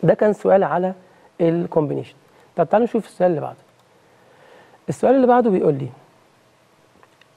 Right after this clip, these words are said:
if two N plus one P N minus one، طبعًا ده سؤال على ال permutations، two يعني ratio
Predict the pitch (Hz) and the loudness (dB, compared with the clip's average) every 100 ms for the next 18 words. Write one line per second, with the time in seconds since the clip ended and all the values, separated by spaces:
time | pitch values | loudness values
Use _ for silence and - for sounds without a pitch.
0 | _ 175 - 254 269 277 262 208 170 214 | _ -6 0 2 4 4 2 -2 -4 0
1 | 226 240 - - 214 254 196 180 156 147 | 0 -2 -4 0 0 2 2 2 0 -4
2 | - 139 170 175 175 185 170 156 143 180 | -6 0 2 2 0 0 0 0 0 0
3 | 185 196 190 208 160 147 - _ _ _ | 0 0 0 -2 -4 -8 -10 _ _ _
4 | _ _ _ - 254 151 120 - _ _ | _ _ _ 0 2 0 -4 -16 _ _
5 | _ _ 160 147 165 175 - | _ _ -2 2 2 0 -4